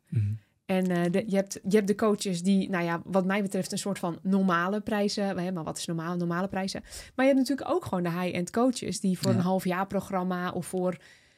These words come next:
Speaker 2: een, eh, sessie zo twintig, nou, ik heb zelf bedragen gehoord van vijfenveertigduizend euro voor
Speaker 1: Ja.
Speaker 2: een jaarprogramma bijvoorbeeld.
Speaker 1: Ja, ton ook. Ja.
Speaker 2: Een
Speaker 1: Honderdduizend,
Speaker 2: ton?
Speaker 1: ja.
Speaker 2: Oh ja.
Speaker 1: Ja.
Speaker 2: Ja,
Speaker 1: Ja.
Speaker 2: die heb, die, dat is waar, ja. Die, eh, kan, heb ik ook, eh, een beeld bij iemand, ja.
Speaker 1: Ja.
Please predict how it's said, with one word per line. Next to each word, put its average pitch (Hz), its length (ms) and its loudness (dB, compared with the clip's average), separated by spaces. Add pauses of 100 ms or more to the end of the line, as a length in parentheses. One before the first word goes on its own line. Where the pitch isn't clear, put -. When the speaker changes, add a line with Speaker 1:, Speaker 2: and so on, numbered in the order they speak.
(160)
Speaker 2:
een, 185 280 2
eh, 175 180 2
sessie 190 580 0 (100)
zo 208 260 0
twintig, 196 420 -2
nou, 190 160 -4
ik 202 120 -2
heb 196 180 -2
zelf 202 220 -4
bedragen 202 500 -2
gehoord 175 220 -2
van 185 120 -4
vijfenveertigduizend 180 840 -4
euro 208 340 0
voor 147 180 0
Speaker 1:
Ja. 131 160 6
Speaker 2:
een 170 140 -4
jaarprogramma 170 680 -2
bijvoorbeeld. 165 380 2
Speaker 1:
Ja, 131 180 8
ton 127 380 4
ook. 123 200 0 (140)
Ja. 123 120 2
Speaker 2:
Een 117 80 -2 (580)
Speaker 1:
Honderdduizend, 175 560 6
Speaker 2:
ton? 135 80 4
Speaker 1:
ja. 123 200 2 (160)
Speaker 2:
Oh 311 200 4
ja. 160 180 4
Speaker 1:
Ja. 120 280 4
Speaker 2:
Ja, 240 160 6
Speaker 1:
Ja. - 120 8
Speaker 2:
die 214 100 2
heb, - 140 2
die, 220 140 2
dat 220 180 2
is 190 100 -2
waar, 262 300 -2
ja. 190 180 2
Die, 190 240 2
eh, 190 60 0
kan, 214 140 -2
heb 214 140 0
ik 233 80 -2
ook, 262 160 0
eh, 240 220 2
een 190 100 0
beeld 185 200 4
bij 175 120 2
iemand, 170 320 0
ja. 165 200 -2
Speaker 1:
Ja. 117 300 4